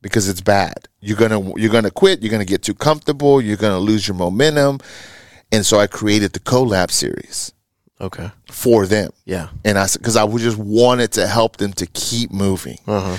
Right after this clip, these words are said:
Speaker 1: And then I was like, "Well, just let me be, be a part of it, right? Let's just share in our influence and stuff." But that's where those came from. And so they recently, uh, got back in the saddle,
Speaker 2: Uh-huh.
Speaker 1: and th-, now they're back on the T N T proper. And so the
Speaker 2: Okay.
Speaker 1: collab will do one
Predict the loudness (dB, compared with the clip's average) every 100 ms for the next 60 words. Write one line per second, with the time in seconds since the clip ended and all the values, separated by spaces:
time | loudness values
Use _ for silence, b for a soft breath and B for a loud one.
0 | -4 -2 0 2 0 0 -2 -4 -4 -6
1 | -4 -2 -2 -2 -6 -6 0 2 2 0
2 | 0 0 -4 -10 -6 -4 -2 -2 -2 0
3 | 0 2 2 2 0 -2 -2 -4 -6 -6
4 | -4 -4 -6 -8 -4 -2 -2 -4 -16 -12
5 | -2 2 2 2 2 2 2 -2 -8 -8
6 | -10 -12 -20 _ _ -4 -2 0 2 2
7 | 0 B B B B 0 0 2 2 2
8 | 2 -2 -2 -2 -2 -4 -2 0 0 -2
9 | -2 -2 2 0 2 -2 -2 -2 0 -2
10 | -8 _ _ -8 -6 -4 0 0 0 -6
11 | -4 -2 0 0 0 -4 0 0 0 0
12 | -2 -2 -6 -6 -6 -6 -6 -8 -6 -2
13 | -2 -2 -6 -12 -14 _ _ _ _ -2
14 | -2 0 -2 -2 0 0 2 2 2 0
15 | -2 0 2 2 0 -2